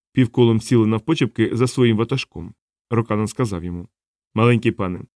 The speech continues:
чи можу я дізнатися твоє ім'я?» «Ім'я», прошепотів чорнолиций. Всі інші не рухалися. «Ліуар», вимовив старе слово, яким Могін називав разом і шляхтичів, і середньорослих,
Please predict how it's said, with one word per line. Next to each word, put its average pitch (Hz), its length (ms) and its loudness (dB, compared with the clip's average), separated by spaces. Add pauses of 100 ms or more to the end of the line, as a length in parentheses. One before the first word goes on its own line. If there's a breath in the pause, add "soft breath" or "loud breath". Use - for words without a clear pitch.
(280)
чи - 120 0
можу 151 220 4
я 123 40 6
дізнатися 113 540 0
твоє 110 300 2
ім'я?» 101 360 -2 (1300)
«Ім'я», 202 520 2 (320)
прошепотів 123 500 0
чорнолиций. 113 680 -4 (300)
Всі - 180 2
інші 147 260 2
не 160 100 0
рухалися. 95 600 -6 (400)
«Ліуар», 165 580 2 (340)
вимовив 120 460 4
старе 110 240 0
слово, 123 400 0 (260)
яким 120 280 2
Могін 135 320 2
називав 113 440 0 (300)
разом 117 420 2
і 123 80 -4
шляхтичів, 123 680 -4
і 120 60 -6
середньорослих, 117 840 -2